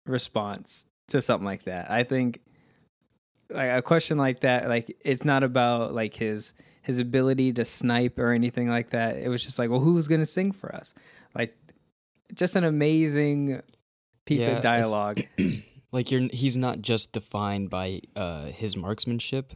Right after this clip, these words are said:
Speaker 2: and, you know, in previously, uh, in his mind, failing at said job. Um, you know, it's good that Diana sees the other attributes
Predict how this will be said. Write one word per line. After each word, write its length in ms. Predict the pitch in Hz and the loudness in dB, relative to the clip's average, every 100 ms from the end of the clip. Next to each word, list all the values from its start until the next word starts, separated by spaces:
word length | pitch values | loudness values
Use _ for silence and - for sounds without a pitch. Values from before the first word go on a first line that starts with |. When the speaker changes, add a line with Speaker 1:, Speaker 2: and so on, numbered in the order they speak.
| - | -10
Speaker 2:
and, 540 | 98 92 87 73 - - _ _ _ - | -6 -6 -6 -10 -14 -20 _ _ _ -8
you 100 | 98 | -6
know, 220 | 80 90 - | -6 -8 -10
in 160 | - 101 | -10 -8
previously, 720 | - 104 95 98 101 92 - - - | -6 -6 -4 -4 -4 -6 -8 -12 -14
uh, 100 | - - | -14 -12
in 160 | 104 98 | -10 -8
his 220 | 101 95 | -8 -8
mind, 180 | 92 92 | -8 -8
failing 500 | - 90 92 98 98 | -6 -6 -4 -6 -6
at 220 | 90 - | -8 -10
said 260 | - 90 85 | -10 -10 -8
job. 440 | 95 90 98 104 _ _ _ _ _ _ _ _ - | -8 -6 -6 -8 _ _ _ _ _ _ _ _ -14
Um, 540 | 92 69 50 50 - _ | -10 -10 -10 -14 -18 _
you 100 | 107 | -8
know, 140 | 80 92 | -6 -6
it's 100 | - | -4
good 160 | 120 | -2
that 140 | 113 107 | -2 -2
Diana 680 | 104 104 104 101 95 90 76 | -2 0 -2 -2 -2 -4 -6
sees 520 | - 101 95 90 - | -6 -6 -6 -8 -8
the 180 | 90 95 | -6 -4
other 380 | 90 92 90 90 _ _ _ _ _ _ _ - | -4 -6 -8 -10 _ _ _ _ _ _ _ -10
attributes 840 | 110 110 110 95 85 - - - | -6 -6 -6 -8 -6 -4 -4 -8